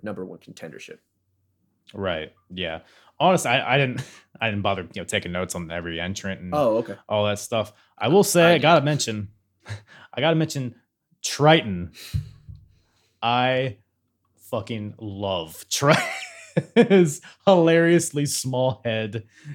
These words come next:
Speaker 2: just eight foot tall, and has the head the size of my fist.
Speaker 1: Oh, Ryan Wilson, man. Uh, so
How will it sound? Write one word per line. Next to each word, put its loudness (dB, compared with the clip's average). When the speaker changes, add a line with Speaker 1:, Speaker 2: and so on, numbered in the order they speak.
Speaker 2:
just -6
eight 2
foot 0
tall, 4
and -4
has -2
the -6
head -2
the -6
size -2
of -4
my 0
fist. -4
Speaker 1:
Oh, 0
Ryan 0
Wilson, -4
man. -8
Uh, 2
so -2